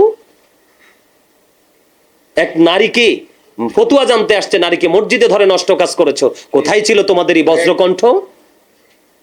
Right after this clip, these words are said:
তখন তোমাদের আওয়াজ কোথায় ছিল? আমাদের তিনজন বক্তা গেছে, উম, সফর করতে, এটা আগে থেকে তাদের পরিকল্পনা, আরো আগে একবার তারা মনে হয় গিয়েছিল।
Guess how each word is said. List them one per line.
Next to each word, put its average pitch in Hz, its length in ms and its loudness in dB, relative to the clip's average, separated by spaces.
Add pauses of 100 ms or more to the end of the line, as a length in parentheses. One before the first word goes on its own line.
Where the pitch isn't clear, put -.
(160)
তখন 226 280 0
তোমাদের 220 400 0
আওয়াজ 196 320 0
কোথায় 214 260 0
ছিল? 190 340 2 (520)
আমাদের 165 360 0
তিনজন 185 380 0
বক্তা 180 320 -2
গেছে, 240 440 0 (380)
উম, 254 260 0
সফর 339 360 0
করতে, 262 260 0
এটা 233 120 0
আগে 226 180 -2
থেকে 240 220 -2
তাদের 220 260 0
পরিকল্পনা, 190 500 0
আরো 214 140 0
আগে 220 180 0
একবার 180 200 -2
তারা 160 180 -2
মনে 165 180 2
হয় 143 100 -2
গিয়েছিল। 151 420 0